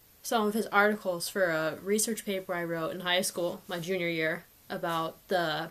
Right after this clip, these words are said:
pay gap between the W N B A and the N B A. And, um, I was just, I was blown away that he, re-, he responded and said, and agreed to it, you know, because he's my favorite writer.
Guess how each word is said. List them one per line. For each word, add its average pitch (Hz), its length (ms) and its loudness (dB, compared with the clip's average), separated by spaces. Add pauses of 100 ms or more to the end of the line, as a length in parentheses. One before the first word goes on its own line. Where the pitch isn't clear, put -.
pay 202 220 4
gap - 440 2 (460)
between 185 340 -6
the 175 60 -4
W 165 280 -2
N 165 100 -6
B 165 140 -2
A 160 260 -4 (520)
and 190 120 -8
the 175 60 -4
N 175 140 -4
B 170 160 -2
A. 165 220 -4 (840)
And, 175 520 0 (120)
um, 165 540 -4 (2250)
I 233 200 2
was 233 260 4
just, - 480 0 (140)
I 208 160 4
was 190 140 -2
blown 240 260 6
away 196 200 8
that 180 140 4
he, 165 60 0
re-, 160 260 -6
he 202 140 0
responded 180 560 -2
and 170 160 -8
said, - 200 -4
and 180 140 -4
agreed 202 320 -2
to 185 140 -6
it, - 80 -8
you 170 80 -4
know, 170 160 -4
because 170 460 -6
he's 180 300 -4
my 170 140 -6
favorite 170 280 -4
writer. 185 460 6